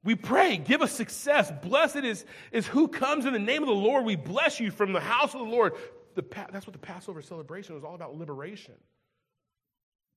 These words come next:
These He-, these, these Israelite people, these Hebrew people wanted the deliverance, uh, from Egypt. They got it, and they hated the manna. They complained about it. And here it is, Israel, they're,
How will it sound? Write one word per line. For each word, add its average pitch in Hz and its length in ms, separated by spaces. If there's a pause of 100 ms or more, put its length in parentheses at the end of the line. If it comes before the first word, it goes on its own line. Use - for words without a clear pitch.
(140)
These 143 140
He-, - 300 (100)
these, 147 300 (320)
these 135 120 (100)
Israelite 202 540
people, 196 280
these 139 180
Hebrew 214 400
people 196 520 (320)
wanted 214 280
the 180 80
deliverance, 170 1040 (540)
uh, 156 200 (360)
from 170 200
Egypt. 151 340
They 143 100
got 151 320
it, - 160 (440)
and 104 100
they 113 60
hated 127 280
the 120 60
manna. 117 340 (760)
They - 80
complained 123 400
about 98 220
it. - 80 (920)
And 151 80
here 254 140
it 262 80
is, 214 260 (320)
Israel, 254 440
they're, 208 180